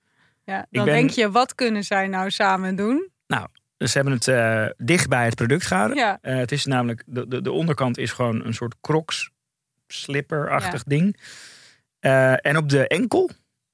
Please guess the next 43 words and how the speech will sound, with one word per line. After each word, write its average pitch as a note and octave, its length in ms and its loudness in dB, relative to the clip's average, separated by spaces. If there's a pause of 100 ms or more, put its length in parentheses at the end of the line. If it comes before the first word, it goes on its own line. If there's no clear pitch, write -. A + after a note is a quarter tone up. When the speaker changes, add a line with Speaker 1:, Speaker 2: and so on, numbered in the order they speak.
(140)
Speaker 2:
zit - 280 -2
een C3 280 2
houdertje. C#3+ 600 -2 (840)
Eh, B2 320 2
en A#2+ 60 -4
dat C3 120 0
houdertje C3+ 380 0
heeft A#2+ 180 0
een A#2 60 -10
soort - 500 -6
elastisch, B2 880 -2
ehm, G2+ 480 -10
stuk - 240 -6
stof. - 460 -2
Speaker 1:
Ja. G#3 160 0
Speaker 2:
En B2+ 100 -6
in E3+ 220 2
dat F#3 160 2
stukje - 280 -4
stof - 340 -2
kun D3 160 0
jij B2 220 2
een, B2 260 -2 (140)
een A2+ 240 -2
kleine F#3 580 0 (160)
Pringles C3+ 560 2
bus C3+ 440 -2 (1000)
steken. C#3+ 460 0 (480)
Speaker 1:
Het - 180 -16
is D#3+ 200 -12
echt - 440 -8 (200)
Speaker 2:
En D#3 100 2
dan D#3+ 100 2
bij D3+ 120 4
je D3 60 4
enkel D#3+ 280 2
kan B2+ 140 0
je B2 60 -2
een B2 180 0
Speaker 1:
Ik - 60 -8
heb F#3 100 -2
Speaker 2:
chipje D3 260 -2
pakken. A2 320 -6